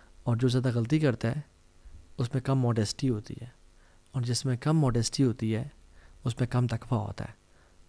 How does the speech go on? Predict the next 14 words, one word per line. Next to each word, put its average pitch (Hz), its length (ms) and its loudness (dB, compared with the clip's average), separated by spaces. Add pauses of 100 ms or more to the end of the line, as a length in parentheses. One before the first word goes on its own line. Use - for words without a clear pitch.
और 110 120 0
जिसमें 131 500 -2
कम 135 240 -2
तकवा 120 300 0
होता 101 240 0
है, 113 180 -8 (440)
उसका 110 200 -4
दिल 107 160 0
मुर्दा 95 280 -2
हो 82 140 0
जाता - 220 -6
है - 60 -12
फिर। - 120 -14 (1800)
How 117 280 2